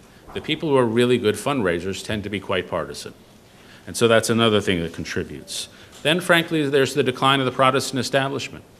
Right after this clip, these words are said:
Back in the old days, maybe you had Republicans and Democrats, but maybe they, half of them went to Choate and Andover and Exeter, and their families came over in the Mayflower. Now they've made it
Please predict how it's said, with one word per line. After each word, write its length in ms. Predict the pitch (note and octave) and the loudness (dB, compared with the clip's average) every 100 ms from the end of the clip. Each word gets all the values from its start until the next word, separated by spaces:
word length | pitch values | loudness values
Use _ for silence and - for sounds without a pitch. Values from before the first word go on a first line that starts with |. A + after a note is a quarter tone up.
| _ - - - - | _ -20 -20 -20 -12
Back 240 | - C#3 C3+ | -2 -2 0
in 100 | C3+ | 0
the 100 | C#3 | 2
old 180 | E3 D3+ | 2 2
days, 420 | A#2 B2 A#2+ - - - | 2 2 -2 -10 -18 -8
maybe 240 | A2+ B2+ | -4 -2
you 120 | B2 A2+ | 0 0
had 200 | G#2+ A2 | -2 -4
Republicans 480 | G#2 C3+ C3 A#2 | 0 0 0 -2
and 100 | G#2 | -2
Democrats, 640 | A2 D#3 D3+ G#2+ G#2+ - - - - | 0 0 0 2 2 -2 -10 -16 -10
but 140 | G#2+ | -6
maybe 280 | A#2+ B2+ B2+ | 0 2 4
they, 140 | A#2 | 6
half 260 | A2 B2 B2 | 6 4 0
of 80 | B2+ | -2
them 100 | A2 | -2
went 160 | A2 | -2
to 80 | A2 | -2
Choate 340 | - - A2+ G#2+ | -6 -2 0 0
and 120 | G#2+ | -2
Andover 440 | A2 A2+ A2 G#2 | 0 0 0 0
and 100 | G2+ | -2
Exeter, 420 | A2 - A2 A2 | -4 -6 -8 -6
and 80 | A2 | -6
their 80 | F#2+ | -6
families 360 | F2+ A2+ A2 G#2 | -6 -6 -6 -6
came 220 | A#2 G#2 | -6 -4
over 160 | G#2 | -4
in 80 | G#2 | -4
the 60 | F#2+ | -2
Mayflower. 640 | A2+ C3+ G#2 E2 D#2+ F#2 - - - - | 0 0 0 -4 -4 -8 -14 -20 -20 -4
Now 220 | A#2+ C#3 | 2 4
they've 220 | D#3 C#3 A2+ | 4 2 4
made 160 | B2 | 4
it 260 | A#2 F#2+ | 4 2